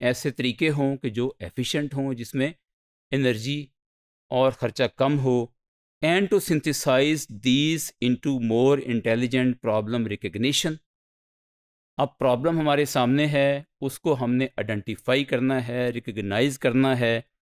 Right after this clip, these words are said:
तो उसके लिए वो जो नॉलेज है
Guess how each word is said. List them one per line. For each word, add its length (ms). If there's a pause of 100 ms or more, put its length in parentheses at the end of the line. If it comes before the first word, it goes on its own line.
(500)
तो 60
उसके 340
लिए 300
वो 140
जो 160
नॉलेज 480
है 320